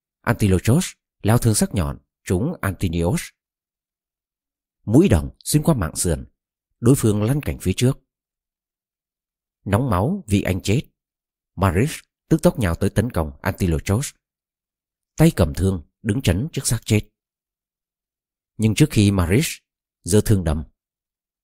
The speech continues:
Thasimedes phi thường nhanh như cắt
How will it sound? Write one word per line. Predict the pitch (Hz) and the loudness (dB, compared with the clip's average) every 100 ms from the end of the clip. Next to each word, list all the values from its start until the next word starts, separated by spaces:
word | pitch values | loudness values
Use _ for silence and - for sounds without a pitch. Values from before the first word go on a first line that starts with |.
| _ - | _ -2
Thasimedes | 117 - 92 80 101 180 - _ | 0 0 0 0 0 -2 -6 _
phi | - 175 | 2 2
thường | - 82 64 _ _ - | 4 0 -2 _ _ -2
nhanh | 101 | -2
như | 95 90 | 0 -2
cắt | 117 | -2